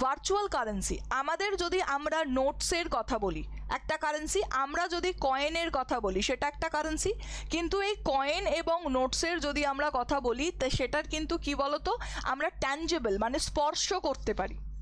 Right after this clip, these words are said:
সেইটা হয়ে যাচ্ছে কি actual coin বা actual notes বা actual currency। কিন্তু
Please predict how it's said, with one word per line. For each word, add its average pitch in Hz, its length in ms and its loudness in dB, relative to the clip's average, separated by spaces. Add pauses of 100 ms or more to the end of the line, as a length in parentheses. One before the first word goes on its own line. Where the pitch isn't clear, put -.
(400)
সেইটা 339 440 0
হয়ে 370 240 0
যাচ্ছে 359 260 0
কি 349 180 0 (800)
actual - 520 -2
coin 208 340 0 (300)
বা 254 220 0
actual 370 500 0
notes 233 360 0
বা 233 120 0 (100)
actual 359 460 0
currency। 214 500 -2 (500)
কিন্তু 403 320 0